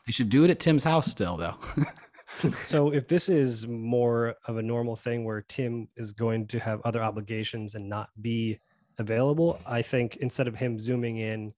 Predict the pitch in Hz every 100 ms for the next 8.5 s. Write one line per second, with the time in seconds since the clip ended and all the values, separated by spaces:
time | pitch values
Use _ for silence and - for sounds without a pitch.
0 | _ _ - 113 - 123 113 117 101 101
1 | 127 117 - - 110 107 104 110 117 107
2 | 104 _ _ _ _ 131 117 - 127 151
3 | 131 107 - 151 139 110 120 120 117 110
4 | 107 107 113 - 113 - 135 123 101 -
5 | - 104 95 113 120 - - 101 101 -
6 | - 113 - 110 104 101 123 104 113 123
7 | 113 - - - - - _ 147 139 160
8 | 151 117 110 -